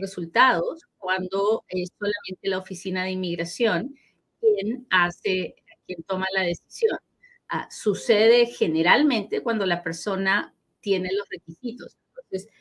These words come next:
si tiene los requisitos, va a poder obtener la residencia y si hace bien su aplicación, ¿no?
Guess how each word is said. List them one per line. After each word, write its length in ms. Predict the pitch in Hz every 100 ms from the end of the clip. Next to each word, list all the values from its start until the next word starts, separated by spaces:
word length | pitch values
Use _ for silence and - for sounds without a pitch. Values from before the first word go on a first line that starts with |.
| _ _
si 260 | - 175
tiene 420 | - 262 349 302 214
los 140 | 180
requisitos, 760 | 185 180 240 - 208 220 277 269
va 180 | 147 135
a 100 | 160
poder 340 | - 190 151 175
obtener 580 | 180 - 151 147 147 - _
la 460 | 170 151 139 139 _ _
residencia 920 | 151 147 - 240 339 220 - 170 - _ _ - -
y 160 | 214
si 160 | 180 190
hace 280 | 160 165 196
bien 320 | 170 160 160
su 120 | -
aplicación, 680 | 170 170 165 151 - 139 135
¿no? 220 | 143 -